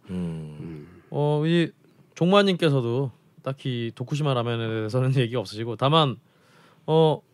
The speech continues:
Speaker 3: 작년부터 그 미슐랭 가이드에서 그 올해 최초로 이제 그 라멘집에
Speaker 2: 음,
Speaker 3: 별을 하나 줬다고
Speaker 2: 맞아요.
Speaker 3: 그 얘기가 돼 있네요.
Speaker 2: 네.
Speaker 3: 어, 그렇습니다. 하여튼 도쿠시마 라면에 대해서는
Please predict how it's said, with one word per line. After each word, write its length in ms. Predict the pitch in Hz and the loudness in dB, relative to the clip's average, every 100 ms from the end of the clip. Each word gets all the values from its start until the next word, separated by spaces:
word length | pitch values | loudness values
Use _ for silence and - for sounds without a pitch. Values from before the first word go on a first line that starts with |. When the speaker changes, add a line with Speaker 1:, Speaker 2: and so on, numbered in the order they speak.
| _ _ | _ _
Speaker 3:
작년부터 1700 | - 170 214 226 226 220 220 214 214 208 208 202 185 - 185 170 127 - | 0 4 6 6 6 6 6 6 6 6 4 4 2 4 6 8 6 0
그 360 | - 147 131 - _ _ - | -2 2 2 -2 _ _ -6
미슐랭 300 | 139 185 170 | 0 4 4
가이드에서 720 | 151 143 135 123 127 117 98 - _ _ _ _ _ | 6 4 4 2 2 0 -2 -8 _ _ _ _ _
그 360 | 117 107 101 113 _ _ _ _ _ _ _ - | -4 -4 -6 -12 _ _ _ _ _ _ _ 0
올해 160 | 156 | 2
최초로 560 | 151 262 - 240 208 165 | 4 2 6 8 8 6
이제 420 | 131 123 113 95 - - _ | 4 2 0 -4 -10 -20 _
그 240 | - 117 110 | -10 -8 -2
라멘집에 640 | 131 156 143 127 113 123 | 0 0 0 -2 2 6
Speaker 2:
음, 180 | 143 143 | 8 10
Speaker 3:
별을 140 | 131 | 8
하나 160 | 131 120 | 8 6
줬다고 380 | 107 101 113 117 | 0 -2 -2 2
Speaker 2:
맞아요. 440 | 151 131 113 95 | 2 4 0 -2
Speaker 3:
그 100 | - | -4
얘기가 140 | 127 110 | -4 -4
돼 100 | 104 | -8
있네요. 380 | 98 98 92 85 | -10 -10 -10 -10
Speaker 2:
네. 160 | 92 90 92 _ _ - | -12 -14 -20 _ _ -18
Speaker 3:
어, 440 | 101 92 90 87 85 | -14 -14 -14 -20 -14
그렇습니다. 540 | 110 - 95 80 90 _ _ - - - - | -14 -12 -14 -16 -18 _ _ -20 -20 -20 -18
하여튼 180 | 139 143 | -14 -4
도쿠시마 460 | 175 196 208 214 196 | -2 -2 0 4 4
라면에 360 | 170 165 151 | 4 4 2
대해서는 560 | 135 123 120 110 135 | 2 0 -2 -6 -6